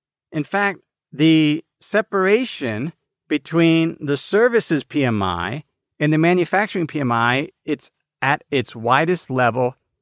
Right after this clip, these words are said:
in five years. And it's unusual for them to stay that divided. This is from data from Capital Economics. So either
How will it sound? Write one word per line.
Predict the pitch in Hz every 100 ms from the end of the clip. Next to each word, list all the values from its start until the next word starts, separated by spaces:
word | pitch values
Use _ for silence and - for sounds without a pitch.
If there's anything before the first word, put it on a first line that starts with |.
| _
in | 123 107
five | - 104 95 95
years. | 98 78 - - _ _ _ _ _ _ _ _ _ _ _ _
And | 147 156
it's | 170
unusual | 180 165 196 262 196 135 107 95 107 151
for | - 139
them | 147 147
to | 151
stay | - - 151 165 170 - _ _ _
that | 143 165
divided. | 170 139 185 202 80 80
This | 123 165
is | 151
from | 156
data | 147 147 143
from | 131
Capital | - 139 135 139 139 - -
Economics. | - 123 123 165 - - - _ _ _ _ _ _ _ _ _ _ _ _ -
So | 156 -
either | 214 254 254 170 139 170